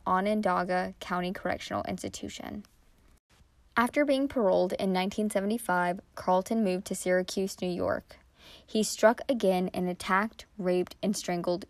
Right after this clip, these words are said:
two elderly women. The attacks occurred four days of each other. One victim died and the other victim survived.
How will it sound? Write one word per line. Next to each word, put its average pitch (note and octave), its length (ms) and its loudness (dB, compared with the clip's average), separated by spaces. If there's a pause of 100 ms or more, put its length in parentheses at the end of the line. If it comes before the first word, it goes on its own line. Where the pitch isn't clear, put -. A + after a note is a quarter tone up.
(100)
two G#3+ 280 -2 (140)
elderly F3+ 420 0
women. G3 540 -6 (460)
The G#3+ 100 4
attacks G#3+ 400 0
occurred F#3 340 4 (100)
four G3 220 6
days F3+ 380 2 (100)
of F#3 140 0
each - 180 -6
other. - 360 -4 (500)
One A#3 200 8
victim A3 360 4
died F3 400 2
and F#3 120 0
the F3+ 120 2
other F#3 180 2
victim F3+ 400 -2
survived. - 680 -6